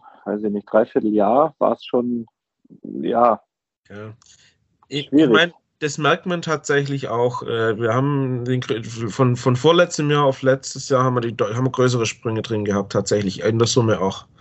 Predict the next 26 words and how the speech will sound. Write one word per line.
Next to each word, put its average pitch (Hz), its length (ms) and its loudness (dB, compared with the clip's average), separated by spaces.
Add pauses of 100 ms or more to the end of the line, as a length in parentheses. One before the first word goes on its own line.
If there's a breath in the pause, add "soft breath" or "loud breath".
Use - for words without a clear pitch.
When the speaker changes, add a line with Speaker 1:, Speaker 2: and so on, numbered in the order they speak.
(540 loud breath)
Speaker 2:
Also 123 180 0
die 127 140 2
Marktlage 135 760 2
ist, - 680 -6
äh, 95 120 -8
ich 113 140 -10
meine, 131 200 2
es 131 80 -4
geht 143 200 0
jetzt 151 160 -4
ja 139 100 4
danach, 131 460 2
äh, 117 220 -2
nach 117 120 -6
eBay-Verkäufen, 151 1000 -2
äh, 110 200 -4
so 120 200 -2
von 123 140 -4
den 117 100 -2
letzten 127 380 0
zwei 113 200 0
Monaten 139 500 0
habe 135 120 -2
ich 135 100 -8
immer 139 200 2
geguckt, 139 540 0